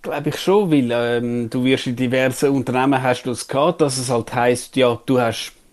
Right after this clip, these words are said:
zwei, drei Tage Homeoffice pro, äh, pro Woche.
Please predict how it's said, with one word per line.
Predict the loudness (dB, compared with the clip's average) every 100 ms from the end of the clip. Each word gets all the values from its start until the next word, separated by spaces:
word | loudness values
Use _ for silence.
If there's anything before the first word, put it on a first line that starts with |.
| -20
zwei, | -2 2 4 2
drei | 0 -2 -2
Tage | 0 0 0 -2
Homeoffice | 0 0 -2 -4 -6 -6 -8 -4
pro, | 0 2
äh, | 2 0 -2
pro | -2 2
Woche. | 2 2 0 -4